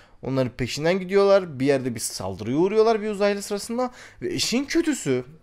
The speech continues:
muhtemelen bizim seyrettiğimiz salonla alakalıydı ama film o kadar karanlıktı ki filmin ilk yarım saat kırk beş dakikasında ne olduğunu hiç anlamadım. Hiç anlamadım çünkü göremiyorum yani. Resmen gözümün önünde olan aksiyonu göremiyordum.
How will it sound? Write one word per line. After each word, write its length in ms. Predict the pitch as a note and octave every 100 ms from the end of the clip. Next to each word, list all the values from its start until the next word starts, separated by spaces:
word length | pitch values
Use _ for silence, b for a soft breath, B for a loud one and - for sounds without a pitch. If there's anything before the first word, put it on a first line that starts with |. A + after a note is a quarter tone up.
| -
muhtemelen 520 | C#3 - B3 G3+ E3+
bizim 200 | D#3 F3
seyrettiğimiz 420 | F3 E3 E3+ E3+
salonla 380 | - C#3 F#3 D3+
alakalıydı 540 | A2 G#2 - A2 A2+
ama 220 | D#3+ F2+ B B B -
film 440 | - C#4 B3 -
o 140 | D#3 B2
kadar 420 | C#3+ D3+ C#4+ A#3+
karanlıktı 680 | E3+ D#3+ C#3+ C3 A#2+ -
ki 240 | F3 G2 F#2 B B B
filmin 360 | - B3 C#4 -
ilk 240 | G3+ A3 E3+
yarım 260 | F#3+ B3+
saat 240 | A#3 E3+ -
kırk 200 | D#3 -
beş 180 | A3+ G3
dakikasında 360 | F3+ E3+ E3
ne 180 | C#3 F3
olduğunu 380 | C4+ A#3+ G#3+ G#3
hiç 240 | - C#4
anlamadım. 440 | F#3+ C3+ G2 E2 - _ b b b b
Hiç 320 | - - G4 -
anlamadım 340 | D#3 D#3+ C#4+
çünkü 200 | D#4 A#3+
göremiyorum 680 | F3 C#3+ A3 C#4+ G3+ B2+ A2
yani. 200 | G#2+ G#2
Resmen 360 | G3+ A3 D#3+ C#3
gözümün 360 | D3+ D#3+ C#4
önünde 260 | D4 A#3 G3
olan 200 | F#3+ F#3+
aksiyonu 480 | F3+ - F3+ G3 F#3
göremiyordum. 560 | D3+ C#3 G#2+ F2 C#2